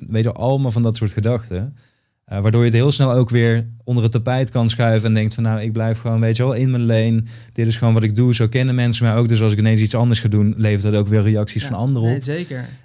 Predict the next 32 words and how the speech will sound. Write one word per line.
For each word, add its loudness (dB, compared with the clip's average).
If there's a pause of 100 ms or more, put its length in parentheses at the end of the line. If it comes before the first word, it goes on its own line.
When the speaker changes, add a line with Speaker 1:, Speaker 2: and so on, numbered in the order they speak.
Speaker 1:
Dus -2
dat 2
Speaker 2:
En 0
dat 0
Speaker 1:
vind 4
Speaker 2:
is 4
Speaker 1:
ik, -
Speaker 2:
sowieso 2
Speaker 1:
ja. -6
Speaker 2:
iets, -10 (500)
ja, -4
denk -8
ik, -14 (140)
waar -10
wij -10
ook -12
veel -10
over -8
nadenken -8
en -10 (1400)
waarmee -2
we -12
ook -10
veel -8
geconfronteerd -12
worden, -10
is -12
hoeveel -6
we -8
eigenlijk -10
bezig -6
zijn -10